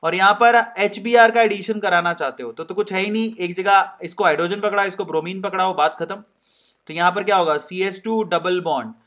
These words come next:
अ, सीएचबीआर तैयार हो गया। आ गया समझ में? एक बार और भी कराओगे तो एक बार और रिएक्शन हो जाएगी, that's not a big deal।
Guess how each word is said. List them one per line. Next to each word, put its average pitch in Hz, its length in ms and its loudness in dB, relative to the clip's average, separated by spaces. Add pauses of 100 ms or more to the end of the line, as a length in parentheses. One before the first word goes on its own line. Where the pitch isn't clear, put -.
(320)
अ, 143 340 0
सीएचबीआर 190 840 -2
तैयार 180 340 0
हो 185 80 -4
गया। 185 220 -12 (460)
आ 165 80 0
गया 196 180 2
समझ 175 280 -6
में? 127 180 -16 (400)
एक 165 160 -8
बार 202 160 4
और 202 180 0
भी 226 120 -2
कराओगे 208 380 4
तो 220 100 2
एक 208 100 2
बार 214 120 0
और 262 200 8
रिएक्शन 247 380 0
हो 202 100 -6
जाएगी, 170 240 -4
that's 196 320 -8
not 220 180 0
a 220 80 -2
big 185 200 -2
deal। 156 180 -6